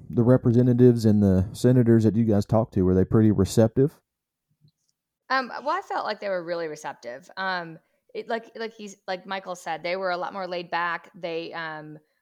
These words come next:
Speaker 2: were very open to what we were saying. When we spoke with, um, Chuck Fleischman,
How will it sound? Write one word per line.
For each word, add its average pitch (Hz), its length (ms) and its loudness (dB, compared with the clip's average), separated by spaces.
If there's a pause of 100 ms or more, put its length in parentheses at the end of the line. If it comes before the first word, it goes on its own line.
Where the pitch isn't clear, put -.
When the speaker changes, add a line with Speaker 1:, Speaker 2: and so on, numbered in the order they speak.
Speaker 2:
were 185 380 -6
very 196 280 -10
open 196 320 -8
to 196 80 -16
what 196 120 -12
we 190 140 -12
were 185 140 -12
saying. 185 400 -12
When 190 160 -10
we 262 160 -12
spoke 202 420 -12
with, 175 300 -12
um, 160 360 -12 (320)
Chuck - 280 -10
Fleischman, 170 460 -10